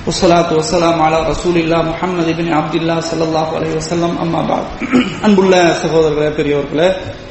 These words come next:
சகோதரிகளே, தாய்மார்களே, இன்றைக்கு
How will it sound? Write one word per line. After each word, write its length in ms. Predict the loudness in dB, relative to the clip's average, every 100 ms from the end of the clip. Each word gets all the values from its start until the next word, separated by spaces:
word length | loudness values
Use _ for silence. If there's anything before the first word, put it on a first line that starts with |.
| -16 -12
சகோதரிகளே, 560 | -8 -4 -2 0 0 0
தாய்மார்களே, 680 | -2 -2 -2 -4 -2 0 0 -2 -10 -14 -16 -16 -18 -16 -14 -14 -14 -12 -12 -12 -16 -16 -16 -2
இன்றைக்கு 440 | 2 4 4 4